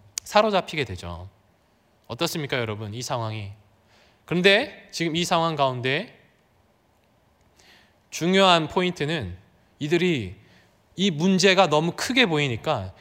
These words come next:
누가 지금 이들을, 자신들을 인도하고 내고 있는지도 지금 그들이 잊었-, 잊었다는 거죠.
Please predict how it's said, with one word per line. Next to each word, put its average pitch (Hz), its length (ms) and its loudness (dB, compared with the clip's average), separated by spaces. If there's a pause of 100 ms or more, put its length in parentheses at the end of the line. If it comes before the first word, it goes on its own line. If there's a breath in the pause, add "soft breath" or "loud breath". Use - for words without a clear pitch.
(160 soft breath)
누가 214 320 4
지금 165 560 -2 (420 soft breath)
이들을, 170 480 2
자신들을 196 640 2
인도하고 202 520 4
내고 143 260 0
있는지도 135 440 -6
지금 117 340 -8
그들이 107 380 -8
잊었-, 156 320 -4
잊었다는 131 480 -4
거죠. 87 280 -14